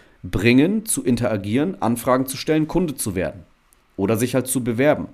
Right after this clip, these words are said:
Und nicht darum, witzige Videos zu machen,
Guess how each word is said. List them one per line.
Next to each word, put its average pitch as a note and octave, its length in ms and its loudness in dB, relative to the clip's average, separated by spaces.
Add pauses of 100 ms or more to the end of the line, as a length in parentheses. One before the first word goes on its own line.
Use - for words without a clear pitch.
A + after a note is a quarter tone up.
(400)
Und G#2+ 160 0
nicht C#3+ 240 6
darum, D3 480 2
witzige C3 380 0
Videos D3+ 320 0
zu - 80 -6
machen, E2 260 -6